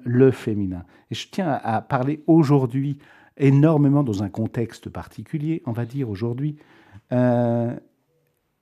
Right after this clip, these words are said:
je veux à tout prix qu'on puisse revendiquer l'avenir de l'homme et des femmes, l'avenir des femmes et de l'homme,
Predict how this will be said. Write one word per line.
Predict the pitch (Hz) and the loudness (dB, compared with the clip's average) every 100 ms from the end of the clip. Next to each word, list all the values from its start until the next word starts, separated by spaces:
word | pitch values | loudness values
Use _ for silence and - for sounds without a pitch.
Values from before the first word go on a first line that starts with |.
| _ _ _ _ - | _ _ _ _ -8
je | 107 - | -2 4
veux | 135 113 127 175 220 233 - | 4 4 4 4 4 0 -6
à | - | -6
tout | - - | -6 -8
prix | 180 - 165 160 | -10 -8 -8 -4
qu'on | 139 | -4
puisse | 123 - 135 - - - - _ | -4 -6 -8 -8 -16 -18 -20 _
revendiquer | 107 95 160 143 143 123 120 - 117 117 _ _ _ _ _ _ _ _ _ _ _ _ _ - | -6 2 4 4 0 -2 -6 -4 -4 -4 _ _ _ _ _ _ _ _ _ _ _ _ _ -4
l'avenir | 107 120 143 151 | -2 0 0 0
de | 120 | -2
l'homme | 107 107 143 147 - | -2 -2 -4 -8 -8
et | 107 | -6
des | 95 | -6
femmes, | - 101 143 _ _ | -8 -10 -10 _ _
l'avenir | 95 101 110 | -8 -6 -6
des | 104 | -8
femmes | - 113 101 - - | -4 -2 -2 -6 -4
et | 123 | -4
de | 104 | -4
l'homme, | 85 113 | -8 -10